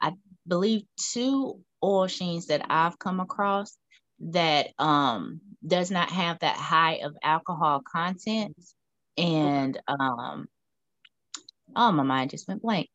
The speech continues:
Speaker 1: That
Speaker 2: Well,
Speaker 1: is
Speaker 2: okay, then you know what? You can just send them to me, and guys, I will share them with you,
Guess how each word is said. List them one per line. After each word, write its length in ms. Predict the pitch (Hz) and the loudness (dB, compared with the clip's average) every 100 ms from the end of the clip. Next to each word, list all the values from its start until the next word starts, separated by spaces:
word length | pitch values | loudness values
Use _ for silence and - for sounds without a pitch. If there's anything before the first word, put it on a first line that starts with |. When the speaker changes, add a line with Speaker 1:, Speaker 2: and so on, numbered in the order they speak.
| - - - | -20 -20 -8
Speaker 1:
That 260 | 160 277 254 | 0 2 2
Speaker 2:
Well, 0 | |
Speaker 1:
is 300 | 165 156 147 | 2 2 0
Speaker 2:
okay, 200 | 226 - - | -4 -10 -8
then 320 | 214 247 247 | -2 -2 -2
you 120 | 220 | -2
know 120 | 247 247 | -2 0
what? 240 | 254 254 | 0 -2
You 140 | 202 | -6
can 240 | 202 254 226 | -4 -2 0
just 420 | 208 196 - - - | 0 -4 -6 -20 -2
send 260 | 180 190 | 0 2
them 120 | 208 233 | 0 0
to 120 | 277 | 0
me, 300 | 262 277 - | 0 0 -2
and 220 | - 190 185 | -2 0 2
guys, 380 | 185 185 190 - | 2 2 0 -2
I 120 | 170 | -2
will 160 | 175 175 | 0 -2
share 320 | - 180 175 | -2 2 4
them 180 | 170 160 | 2 -2
with 160 | 147 | -4
you, 280 | 139 139 139 | -4 -4 -4